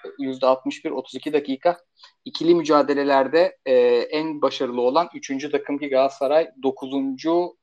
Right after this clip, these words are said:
yedinci, altıncı ve şimdi üçüncü diye hatırlıyorum.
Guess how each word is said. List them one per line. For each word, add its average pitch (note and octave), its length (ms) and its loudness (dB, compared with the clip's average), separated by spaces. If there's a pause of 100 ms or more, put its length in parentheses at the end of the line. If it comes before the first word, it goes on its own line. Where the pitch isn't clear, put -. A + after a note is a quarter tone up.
(300)
yedinci, C#3 760 -2
altıncı D3 600 2
ve D#3+ 80 -2
şimdi D3 300 -6
üçüncü C3+ 500 -8
diye B2+ 140 0
hatırlıyorum. B2+ 760 -2